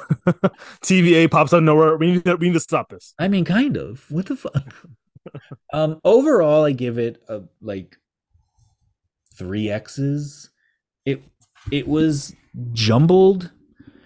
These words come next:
Speaker 1: It turns into a what if series, kind of.
Speaker 2: It, which would have been fine, but, like, it, it just, it felt like it was going one direction, and then for what,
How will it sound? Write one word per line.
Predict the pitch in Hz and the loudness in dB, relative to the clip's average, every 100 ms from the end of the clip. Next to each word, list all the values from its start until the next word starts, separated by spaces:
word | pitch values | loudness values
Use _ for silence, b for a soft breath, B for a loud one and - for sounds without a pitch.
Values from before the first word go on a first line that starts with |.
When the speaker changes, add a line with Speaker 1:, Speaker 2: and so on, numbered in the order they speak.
| B | B
Speaker 1:
It | 185 | -6
turns | - 226 240 | 0 0 2
into | 220 - 208 | -2 0 2
a | 175 | 2
what | 139 135 151 151 | 0 0 -2 -2
if | 143 | -6
series, | - 120 101 92 87 - - | -10 -12 -12 -16 -20 -20 -10
kind | 110 92 87 | -8 -8 -12
of. | 87 _ _ _ _ - - - - - _ - | -16 _ _ _ _ -20 -20 -20 -20 -20 _ -8
Speaker 2:
It, | 185 | -2
which | 190 226 | -2 -2
would | 226 285 | 0 0
have | 294 | 2
been | 202 | -2
fine, | 170 - 143 160 135 104 104 | -4 -8 -6 -4 -4 -6 -4
but, | 127 113 | -4 -4
like, | 127 120 117 - _ _ _ _ _ _ - | -4 -4 -6 -10 _ _ _ _ _ _ -6
it, | 147 - _ _ _ _ - | -6 -6 _ _ _ _ -6
it | 147 143 | -6 -6
just, | - 180 180 - - _ _ _ _ _ _ _ _ - | -2 -2 -2 -6 -16 _ _ _ _ _ _ _ _ -4
it | 147 139 | -4 -4
felt | - - 160 190 147 | -10 2 4 4 2
like | 165 151 | 0 0
it | 139 | 0
was | 139 120 | 0 -2
going | 123 123 127 120 | 2 2 2 0
one | 107 107 | -2 -4
direction, | 117 120 117 113 - 123 123 | -4 -6 -8 -10 -10 -8 -8
and | 107 104 | -6 -4
then | 107 104 101 | -2 -2 -2
for | 104 107 | -4 -4
what, | 98 107 - | -4 -6 -8